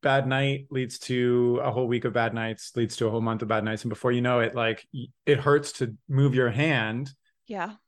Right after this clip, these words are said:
Speaker 1: But you still have to do the assignments and you don't wanna stop because, like, you know, due dates are coming up and all that stuff. And it's,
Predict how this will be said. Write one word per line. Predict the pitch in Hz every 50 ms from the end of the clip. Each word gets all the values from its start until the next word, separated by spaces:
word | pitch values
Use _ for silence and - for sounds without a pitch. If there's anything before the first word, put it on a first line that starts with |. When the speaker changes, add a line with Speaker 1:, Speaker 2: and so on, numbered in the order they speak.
| _ _ -
Speaker 1:
But | 123 147 147 147
you | 139
still | 139 - 160
have | 147 139
to | - 131
do | 139 143
the | 135 147
assignments | 139 131 147 151 175 170 151 135
and | 131 135
you | 131
don't | 127 135 139
wanna | 139 135
stop | 135 - - 143 143 156 151 143 -
because, | 135 131 - 139 117 -
like, | 123 120 117 117 -
you | 147
know, | 123 113 110 113 117
due | 110 120 127
dates | 120 127 127 117 -
are | 131
coming | - - 120 120 120 120
up | 117 113 117 117 117 - -
and | 113 107 107 107 110 107 -
all | - 117 113
that | 113 113 110
stuff. | - - 127 139 147 135 127
And | 107 104 104 107 113 -
it's, | 131 123 - - - - - - -